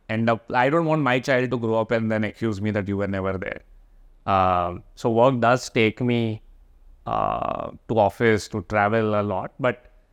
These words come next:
generally, I keep checking in with my wife that, "Do you think I spend enough time?" And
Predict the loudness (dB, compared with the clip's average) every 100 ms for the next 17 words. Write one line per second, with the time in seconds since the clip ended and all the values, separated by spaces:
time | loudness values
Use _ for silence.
0 | _ -4 0 2 2 2 0 -2 -4 _
1 | 0 2 4 4 4 4 2 2 2 2
2 | 0 0 0 0 -2 _ -4 -2 0 2
3 | 0 0 0 0 -2 -4 -2 -2 -2 -6
4 | -10